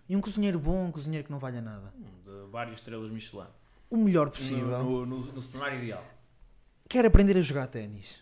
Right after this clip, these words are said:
Speaker 1: Com quem é que eu vou ter? Vou ter com quem?
Speaker 2: Co-,
Speaker 1: Ainda não
Speaker 2: comigo
Speaker 1: pegou numa
Speaker 2: não
Speaker 1: bola.
Speaker 2: venhas, porque é dif-, ainda é
Speaker 1: <laughs> Ok.
Speaker 2: muito difícil.
Speaker 1: Não, bom saber.
Speaker 2: Não.
Speaker 1: Eh, mas
Speaker 2: Com,
Speaker 1: ok.
Speaker 2: com o Roger, com o Roger.
Speaker 1: Pronto.
Speaker 2: Ou com o Novak.
Speaker 1: Pronto, exatamente. Vamos ter com os melhores, ou seja, a ideia nem sequer é,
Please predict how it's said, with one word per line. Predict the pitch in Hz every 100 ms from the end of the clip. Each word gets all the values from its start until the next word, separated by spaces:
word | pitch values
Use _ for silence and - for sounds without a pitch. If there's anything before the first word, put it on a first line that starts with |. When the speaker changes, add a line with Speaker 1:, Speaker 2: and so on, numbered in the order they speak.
| -
Speaker 1:
Com | 190
quem | 208 202
é |
que | 175
eu |
vou | 147 143
ter? | 110 98 -
Vou | 127
ter | 160 170
com | 175
quem? | 185 180
Speaker 2:
Co-, |
Speaker 1:
Ainda | 165 175 165
não | 147
Speaker 2:
comigo | 123 135
Speaker 1:
pegou | 143 180
numa | -
Speaker 2:
não | 190
Speaker 1:
bola. | 143
Speaker 2:
venhas, | 143 123
porque | - 135
é | 135
dif-, | 135 120 139
ainda | 135 139 143
é | 143 143
Speaker 1:
<laughs> |
Ok. | 131
Speaker 2:
muito | 127 110
difícil. | 117 - 101 - -
Speaker 1:
Não, | 123 127
bom | 135
saber. | - 120 123 151 -
Speaker 2:
Não. | 120 107 95
Speaker 1:
Eh, | 113 127 123 120 120 - -
mas | 170
Speaker 2:
Com, | 196
Speaker 1:
ok. | 175 135
Speaker 2:
com | 180
o |
Roger, | 120 107 113 135
com | 120
o | 104
Roger. | 98 104 123 98 - _ _
Speaker 1:
Pronto. | 233 247 170 156
Speaker 2:
Ou | 139
com | 143 123 120
o |
Novak. | 120 117 107 104 - - _ - - _
Speaker 1:
Pronto, | 214 233 190
exatamente. | 208 277 214 170 127 123
Vamos | 220 -
ter | 240
com | 226
os | 196
melhores, | 208 208 202 190
ou | 190
seja, | - 147 120 - - - - -
a | 214
ideia | 220 156 160 170
nem | 165 170
sequer | 165 - 156
é, | 127 139